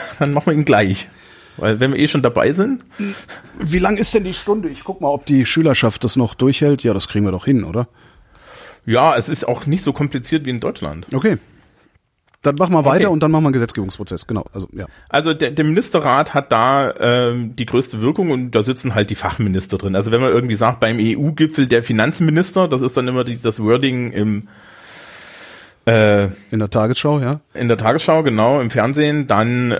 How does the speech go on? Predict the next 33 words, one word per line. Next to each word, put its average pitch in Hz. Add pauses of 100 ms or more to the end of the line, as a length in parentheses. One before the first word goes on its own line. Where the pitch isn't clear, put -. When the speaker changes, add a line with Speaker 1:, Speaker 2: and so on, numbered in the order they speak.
Speaker 1:
ähm, 107
dann 104
ist -
das 101
das. 180
Und 135
wenn 135
die 147
sich 131
treffen, -
dann 117
hat 110
das 117
eigentlich 113
immer 117
mit 110
E-U-Gesetzgebung 101
zu 82
tun. 71 (120)
Speaker 2:
Mhm. 113
Speaker 1:
Ähm, 139 (480)
bevor 160
wir 170
zur 156
Gesetzgebung 139
kommen, 170 (800)
der, 135
äh, 127
Europäische 143
Rat 110
hat 135
einen 123
Präsidenten. 127